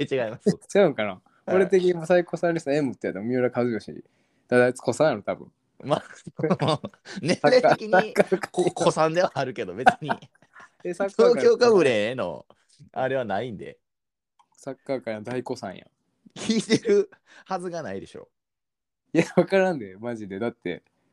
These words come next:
Speaker 2: タバコ吸ってるかもしれんしさ。
Speaker 1: うん、
Speaker 2: それで、
Speaker 1: そう、そうなんですよね、
Speaker 2: ムキムキ、
Speaker 1: その、
Speaker 2: ムキムキなりたいっていうとこは多分ゴール地点は合ってるやろ、あの数と。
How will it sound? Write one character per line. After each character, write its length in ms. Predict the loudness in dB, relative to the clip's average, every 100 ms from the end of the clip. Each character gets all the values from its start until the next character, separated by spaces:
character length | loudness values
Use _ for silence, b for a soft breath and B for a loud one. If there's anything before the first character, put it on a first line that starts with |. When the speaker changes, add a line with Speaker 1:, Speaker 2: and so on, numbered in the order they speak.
| _ -2
Speaker 2:
タ 100 | -2
バ 80 |
コ 80 | -2
吸 80 | -6
っ 20 |
て 140 | -2 0
る 60 |
か 80 | 0
も 100 | -4
し 80 | -4
れ 100 | -4
ん 60 |
し 80 | -6
さ。 240 | -12 -14 -16 _ _ _ _ _
Speaker 1:
う 60 | -10 -4 -4
ん、 80 | 0
Speaker 2:
そ 100 | 0
れ 60 |
で、 60 | 0
Speaker 1:
そ 0 |
う、 60 | -4 B B B _
そ 200 | -12 -8
う 40 | -2
な 100 | -2
ん 20 |
で 60 | 0
す 60 |
よ 60 | 0
ね、 60 |
Speaker 2:
ム 60 | 2
キ 80 | 4
ム 0 |
キ、 0 |
Speaker 1:
そ 60 |
の、 60 | 4
Speaker 2:
ム 40 | 4
キ 80 |
ム 120 | 4 6
キ 100 | 6
な 100 | 4
り 100 | 4
た 100 | 2
い 40 |
っ 20 |
て 100 | 2
い 40 | -4
う 40 |
と 60 | -2
こ 80 | -4
は 60 |
多 100 | -4
分 300 | -8 -8 -4
ゴ 160 | 2 2
ー 20 |
ル 60 | 2
地 80 | -2
点 100 | -6
は 80 |
合 20 | -6
っ 60 |
て 160 | -6 -4
る 80 | -2
や 60 |
ろ、 120 | -2 -4
あ 60 |
の 120 | -8
数 300 | -8 -8 -10
と。 140 | -16